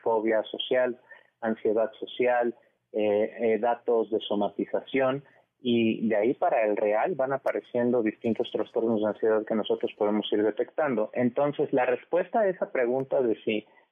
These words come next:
estamos viendo con mayor frecuencia los trastornos de ansiedad en estas generaciones más jóvenes es categóricamente que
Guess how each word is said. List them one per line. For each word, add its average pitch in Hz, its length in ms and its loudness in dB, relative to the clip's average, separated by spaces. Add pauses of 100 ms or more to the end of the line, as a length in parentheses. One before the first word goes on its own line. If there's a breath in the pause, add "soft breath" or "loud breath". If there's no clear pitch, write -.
estamos 143 500 -2
viendo 156 400 -2
con 123 160 -2
mayor 123 280 0
frecuencia 135 460 -2
los 127 160 0
trastornos 127 540 -2
de 127 80 0
ansiedad 120 420 0
en 123 120 -2
estas 123 380 -2
generaciones 123 600 -2
más 120 200 -2
jóvenes 135 460 -2
es 117 200 -2
categóricamente 107 920 -2
que 120 120 -4